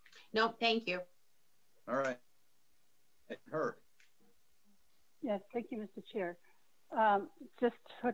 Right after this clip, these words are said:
Speaker 3: to, um, Senior Vice President Burnett and your team, thank you so much for your work and effort in putting all of this together. I mean, so it was a lot of work, so I, I,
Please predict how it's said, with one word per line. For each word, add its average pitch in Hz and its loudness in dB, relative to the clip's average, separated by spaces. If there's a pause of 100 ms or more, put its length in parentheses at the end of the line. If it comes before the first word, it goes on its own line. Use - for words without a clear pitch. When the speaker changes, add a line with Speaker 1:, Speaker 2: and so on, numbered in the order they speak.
(140)
Speaker 3:
to, 214 4
um, 190 4 (300)
Senior 214 2
Vice 185 2
President 190 -4
Burnett 185 -2
and 185 -2
your 175 -2 (100)
team, 185 -4
thank 180 -6
you 180 -12
so 185 -8
much 180 -6
for 208 -10
your 170 -8
work 175 -8
and 175 -8
effort 170 -8 (480)
in 175 0 (160)
putting 185 0 (140)
all 185 2
of 175 -4
this 175 -4 (160)
together. 165 -2
I 156 -6
mean, 160 -4
so 185 -6 (1200)
it - -2
was 202 0
a 185 -2
lot 175 2
of 165 -6
work, 165 -4
so 185 -8
I, 170 -6 (120)
I, 175 -8